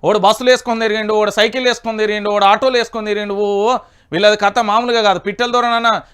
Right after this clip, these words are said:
నేనే పిట్టల దూరని, నేనే వెంకట్రామన్ అంటారు చూడు, అంతకంటే అధ్వానంగా కూడా మారిపోయిన పరిస్థితి కనబడ్డది. మరి ఏమైంది ఈరోజు?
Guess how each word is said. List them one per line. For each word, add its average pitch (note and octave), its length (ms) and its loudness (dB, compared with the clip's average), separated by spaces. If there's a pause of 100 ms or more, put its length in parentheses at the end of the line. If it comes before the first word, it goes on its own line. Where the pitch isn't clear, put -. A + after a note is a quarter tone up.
నేనే A3 240 -4
పిట్టల A3 340 -2
దూరని, G#3+ 400 -2
నేనే A3 300 -4
వెంకట్రామన్ G3 540 -4
అంటారు F3+ 220 -6
చూడు, G#3+ 160 -2
అంతకంటే A3+ 440 -2
అధ్వానంగా C4 520 4
కూడా A#3+ 160 2
మారిపోయిన G#3 400 0
పరిస్థితి E3 400 -4
కనబడ్డది. B2+ 360 -6 (600)
మరి G#3+ 160 4
ఏమైంది D4+ 320 2
ఈరోజు? G3 320 -2